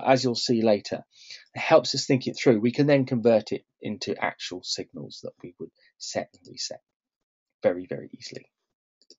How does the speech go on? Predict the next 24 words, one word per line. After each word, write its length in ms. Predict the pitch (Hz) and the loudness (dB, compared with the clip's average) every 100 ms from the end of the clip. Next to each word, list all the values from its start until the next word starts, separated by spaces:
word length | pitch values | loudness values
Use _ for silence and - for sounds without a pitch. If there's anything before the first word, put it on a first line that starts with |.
| _ _ _ _ _ - | _ _ _ _ _ -4
Okay, 360 | 131 127 - - _ - - - | -4 -4 -8 -10 _ -18 -16 -2
and 200 | - 196 | 4 6
this 160 | 277 - | 8 6
is 100 | 226 | 2
kind 300 | - 196 175 | 4 8 10
of 80 | 151 | 10
where 200 | 139 127 | 8 8
it 120 | - | 6
goes, 300 | 156 - - _ _ _ | 2 2 -12 _ _ _
right? 180 | 135 165 - | 2 2 2
So 220 | 156 147 | 6 8
I 80 | 190 | 10
mentioned, 500 | 226 220 196 175 160 | 8 6 2 4 8
um, 320 | 151 143 131 _ _ _ _ _ _ - - - - _ | 8 8 2 _ _ _ _ _ _ -20 -20 -20 -20 _
these 260 | 151 139 117 | 8 8 10
registers 500 | 135 123 - 110 107 | 6 6 0 -2 -2
having 260 | - 131 | 2 4
inputs 460 | 123 160 - - - | 6 4 2 2 2
and 100 | 123 | 6
outputs, 600 | 143 - 196 240 - - | 6 6 6 6 4 6
yeah, 160 | 175 - | 6 6
and 200 | 156 139 | 2 -2
control 440 | 143 - 156 147 | -6 6 8 8
signals. 520 | 139 131 123 113 - | 6 0 2 0 -4